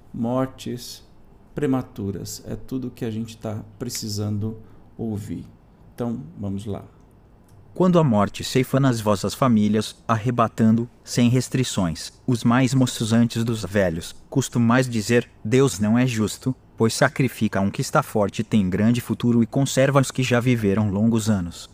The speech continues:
Speaker 2: cheios de decepções, pois leva os que são úteis e deixa os que para nada mais servem, pois despedaça o coração de uma mãe,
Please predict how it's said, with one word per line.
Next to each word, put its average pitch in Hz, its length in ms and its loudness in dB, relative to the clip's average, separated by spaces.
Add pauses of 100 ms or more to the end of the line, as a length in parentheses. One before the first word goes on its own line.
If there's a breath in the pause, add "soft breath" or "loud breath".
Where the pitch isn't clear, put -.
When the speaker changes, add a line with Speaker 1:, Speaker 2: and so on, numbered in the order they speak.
(180)
Speaker 2:
cheios 165 400 2
de 139 120 0
decepções, 120 720 -2 (160)
pois 139 260 4
leva 113 240 2
os - 100 -6
que - 140 -2
são 131 240 2
úteis 113 340 0
e 110 60 -2
deixa 117 320 2
os - 100 -2
que 113 120 -2
para 101 240 0
nada 120 340 4
mais 107 240 4
servem, 95 420 0 (220)
pois 110 180 0
despedaça 98 640 -4
o 113 40 0
coração 117 520 2
de 113 120 2
uma 120 160 4
mãe, 104 320 4